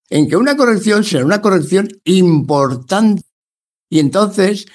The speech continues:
te debes de coger los niveles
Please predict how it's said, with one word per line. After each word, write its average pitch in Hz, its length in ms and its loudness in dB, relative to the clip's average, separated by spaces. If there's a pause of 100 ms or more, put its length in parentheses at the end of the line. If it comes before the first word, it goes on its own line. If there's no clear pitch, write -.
(260)
te 123 160 -2
debes 151 260 0
de 175 120 0
coger 180 580 -2 (320)
los 160 340 0
niveles 160 1120 0